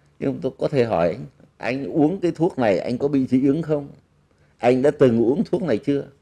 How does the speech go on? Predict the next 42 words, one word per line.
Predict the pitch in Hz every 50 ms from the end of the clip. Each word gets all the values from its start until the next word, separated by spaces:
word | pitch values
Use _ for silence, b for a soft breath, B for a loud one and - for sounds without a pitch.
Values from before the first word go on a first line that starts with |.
| _ _
Thì | - 82
người | -
ta | - -
biết. | - - 78 - - _ _ _ _ _ _ _ _ _ _ _ _ _ _ _ -
Thì | 117 120
người | 127 127 123
bác | 139 170 160
sĩ | 160 156
gia | 151 143
đình | 135 123 113
người | 110 110
ta | 113 120
biết. | 135 - - - - _ _ _ _ _ _ _ _ _ _
Anh | - 160 160 143
có | - 180
thể | 185 156 131 107
theo | - - 165 156 156
dõi | 135 135 120 135 -
cái | - 170 175
hậu | 139 139 135 135
điều | 127 117 104
trị. | 87 - 117 113 - - _ _ _ _ _
Khi | _ - 139
người | 127 117
ta | - 135
điều | 127 127 120 110
trị | 92 107 123 113
bệnh | 123 117 92 107
viện | 120 117 101 98
rồi, | 101 92 90 85 - - _ -
anh | 110 110 110 120 113 98 -
về | 104 101 90
nhà, | 90 90 82 76 - -
anh | - 95 104
theo | 98 110 104 95
dõi, | 98 - - - _ _ _ _ -
anh | 98 95 90
giúp | 123 127 120
đỡ | 110 92 92 104
người | 92
ta. | 87 98 95 - _ _ _ _ _ _ _ _ _ _ -
Đấy. | 82 82 85